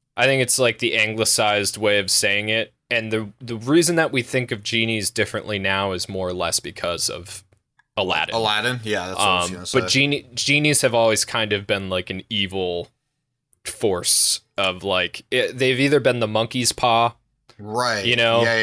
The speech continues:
Speaker 2: yeah. It's
Speaker 1: or
Speaker 2: like, yeah, yeah, go ahead and make a wish, see what happens.
Speaker 1: Mm-hmm, mm-hmm.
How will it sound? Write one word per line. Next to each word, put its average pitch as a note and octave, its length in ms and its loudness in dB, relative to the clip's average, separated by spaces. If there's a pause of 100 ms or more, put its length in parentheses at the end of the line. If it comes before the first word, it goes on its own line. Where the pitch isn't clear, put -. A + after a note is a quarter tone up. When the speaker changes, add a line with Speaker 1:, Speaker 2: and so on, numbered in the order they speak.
Speaker 2:
yeah. G2 180 0
It's G2+ 80 -4
Speaker 1:
or A2 520 6
Speaker 2:
like, G2+ 100 0
yeah, C3+ 100 -2
yeah, B2 120 -8
go D3+ 200 2
ahead D#3+ 200 2
and C#3 80 -4
make C#3+ 180 2
a C#3+ 80 2
wish, C#3 260 2
see C3+ 120 -2
what B2+ 140 0
happens. A2+ 600 -4 (320)
Speaker 1:
Mm-hmm, D#3 460 -6
mm-hmm. D3 220 -6